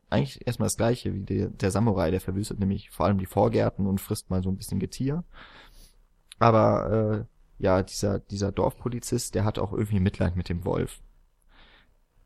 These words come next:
Nicht so sehr mit dem Samurai später, der ist ihm eher ein Rätsel.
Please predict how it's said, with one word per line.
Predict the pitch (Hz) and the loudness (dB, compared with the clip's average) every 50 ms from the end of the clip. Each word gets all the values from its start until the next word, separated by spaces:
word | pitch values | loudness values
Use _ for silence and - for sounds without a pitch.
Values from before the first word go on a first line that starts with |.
| _ _ _ | _ _ _
Nicht | 113 127 143 - - | 4 4 4 4 4
so | 143 135 | 4 2
sehr | 120 107 117 120 123 123 | 4 2 2 2 2 2
mit | 117 107 - | 2 2 0
dem | 117 101 92 | 0 0 2
Samurai | 92 101 120 147 135 110 95 87 87 95 | 4 4 4 4 2 2 2 2 2 2
später, | - - 147 156 - 117 101 | 2 0 0 2 4 2 2
der | 87 98 110 139 | 4 4 2 2
ist | - - | 2 0
ihm | - - - | -2 -4 -2
eher | - - 117 110 101 | -2 0 2 2 4
ein | 92 90 | 2 2
Rätsel. | 90 92 95 101 - - - - 82 - - | 2 2 2 2 0 0 -4 -4 -4 -4 -6